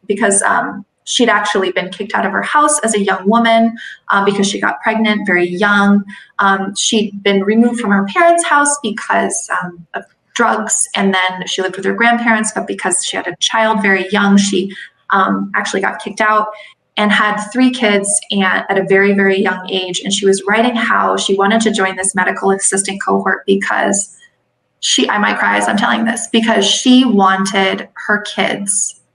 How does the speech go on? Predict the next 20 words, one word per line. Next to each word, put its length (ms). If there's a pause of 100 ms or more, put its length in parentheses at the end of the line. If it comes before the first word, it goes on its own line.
(760)
to 140
see 760
that 160
they 200
could 160
do 400
anything 500 (440)
and 200
that 360 (960)
she 320
was, 420 (840)
um, 520 (1160)
two, 180
the 600
version 320
two 220
point 220
oh 160
of 140
herself. 600